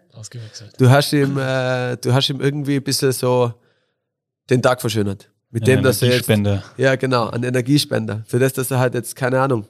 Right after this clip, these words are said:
Speaker 2: äh, sei es, ist er glücklich, weil er nur satt ist, oder sei es, ist er, oder, oder weil er einfach auch was Gutes gegessen hat.
Speaker 1: Ja.
Speaker 2: Ähm,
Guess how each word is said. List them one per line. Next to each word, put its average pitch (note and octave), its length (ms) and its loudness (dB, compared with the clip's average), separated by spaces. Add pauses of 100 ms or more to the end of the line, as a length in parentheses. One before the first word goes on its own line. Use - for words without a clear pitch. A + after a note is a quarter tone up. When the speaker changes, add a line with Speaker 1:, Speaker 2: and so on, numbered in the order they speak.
(140)
Speaker 2:
äh, A#2 420 -2
sei C#3 220 2
es, D3+ 80 2
ist D3+ 80 -4
er C#3+ 60 2
glücklich, C3+ 360 -2
weil C#3+ 120 6
er C3 60 4
nur B2+ 140 0
satt - 260 0
ist, E3+ 140 -2
oder C#3+ 160 -4
sei C3 180 -4
es, C3 120 -8
ist B2 120 -6
er, B2 280 -4
oder, B2 220 0
oder B2 180 0
weil A#2+ 140 0
er A#2 80 -4
einfach A2+ 200 -8
auch A2 180 -6
was A2 160 -10
Gutes A#2+ 280 -10
gegessen A#2 320 -6
hat. A2 120 -8 (200)
Speaker 1:
Ja. A#2 120 -18 (840)
Speaker 2:
Ähm, A2 400 -6